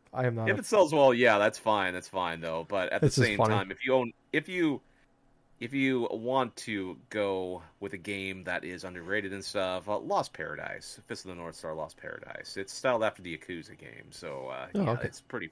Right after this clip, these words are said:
Speaker 2: fun.
Speaker 1: Uh, next up, Xenoblade Chronicles three, uh, ex-, Wave two, or Wave, yeah, Wave two, sorry, uh, is coming October thirteenth.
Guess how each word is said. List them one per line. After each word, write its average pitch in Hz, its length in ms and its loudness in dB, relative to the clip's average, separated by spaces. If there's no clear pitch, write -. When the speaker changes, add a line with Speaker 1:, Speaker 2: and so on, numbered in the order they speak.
Speaker 2:
fun. 60 180 -14
Speaker 1:
Uh, 139 320 12
next 143 260 6
up, 127 160 10
Xenoblade 127 340 8
Chronicles 117 380 0
three, 131 400 4
uh, 113 280 2
ex-, 120 220 -6
Wave 160 380 4
two, 147 400 2
or 123 260 0
Wave, 175 280 6
yeah, 160 140 10
Wave 165 240 10
two, 165 140 6
sorry, 120 280 4
uh, 135 200 8
is 131 120 6
coming 156 200 8
October 139 260 6
thirteenth. 123 520 0